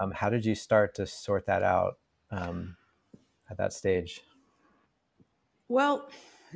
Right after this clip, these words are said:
Speaker 1: so that story, that kind of reverberated, that continued because I went to, um, a very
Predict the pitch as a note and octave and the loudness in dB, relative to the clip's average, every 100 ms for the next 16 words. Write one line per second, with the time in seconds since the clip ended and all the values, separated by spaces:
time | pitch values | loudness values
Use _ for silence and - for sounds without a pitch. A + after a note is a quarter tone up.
0 | - A3 - B3+ C#4 F4 - - A#3+ C#4+ | -12 -8 0 2 4 2 0 -2 0 2
1 | C#4+ A3+ F3 F#3 G#3 - C4 C#4 G3+ F#3+ | 4 2 0 -4 -4 -2 0 2 0 0
2 | F#3 F#3+ E3+ D3+ C3+ D3 F#3+ - C4+ - | 0 0 0 0 -2 -4 -4 0 -2 0
3 | G3 F3+ D3+ D#3 F3 E3 E3 F#3 F3+ - | -2 -2 -2 -6 -6 -4 -2 -2 -4 -4
4 | F#3 E3+ D#3+ _ - E3+ D#3 D3 D3 C#3+ | -4 -4 -8 _ -10 -6 -6 -4 -6 -8
5 | _ _ _ _ _ _ F#3 D#3+ F3 E3+ | _ _ _ _ _ _ -6 -2 -2 -2
6 | E3+ | -4